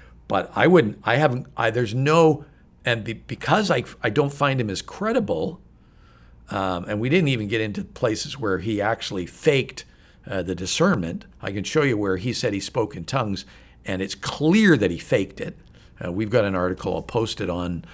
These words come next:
on our, um, on the, on the podcast. He just faked it. And so I, I have, I've come to the conclusion after years and years of research that William Branham, his prophecies, he had a number of prophecies that failed.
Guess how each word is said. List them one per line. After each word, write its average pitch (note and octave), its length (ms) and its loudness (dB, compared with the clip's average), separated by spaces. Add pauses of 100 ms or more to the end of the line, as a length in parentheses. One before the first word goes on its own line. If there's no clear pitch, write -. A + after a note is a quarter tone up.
(300)
on F2+ 440 -2
our, E2+ 540 -2
um, E2 280 -4 (220)
on F2 200 -6
the, E2+ 120 -4 (100)
on F2 160 -6
the E2+ 60 -4
podcast. A#2 720 -2 (500)
He C3+ 300 4
just G#3 180 4
faked A#3+ 320 2
it. - 100 -12 (260)
And G2 280 -4
so A2 520 2
I, C#3+ 320 2 (140)
I F3+ 160 8
have, C#3+ 380 6 (480)
I've C#3+ 220 2
come G#3 220 2
to A3 100 4
the D#3 100 2
conclusion D3 680 0
after B2 540 -2 (480)
years D3+ 460 2
and C3+ 120 0
years B2+ 280 2
of G2 120 -4
research G#2 600 -4 (340)
that - 160 -8
William C#3+ 400 2
Branham, G2+ 500 0 (640)
his A2 240 -4
prophecies, B2+ 1300 -2
he A#2 160 -2
had A2+ 140 4
a G#2 80 2
number B2+ 320 2
of D#3 80 0
prophecies G#2+ 480 0
that - 140 -12
failed. F2 400 -4